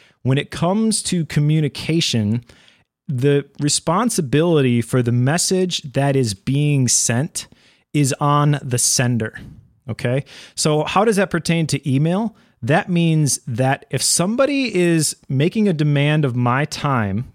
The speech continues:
and they want me to do something, and they don't write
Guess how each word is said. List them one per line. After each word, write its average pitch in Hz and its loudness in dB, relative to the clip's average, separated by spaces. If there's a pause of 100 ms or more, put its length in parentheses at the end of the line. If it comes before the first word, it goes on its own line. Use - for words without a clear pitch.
(100)
and 120 0
they 135 2
want 165 0
me 143 2
to 180 0
do 156 0
something, 113 -2 (540)
and 131 0
they 143 2
don't 170 -2
write 160 0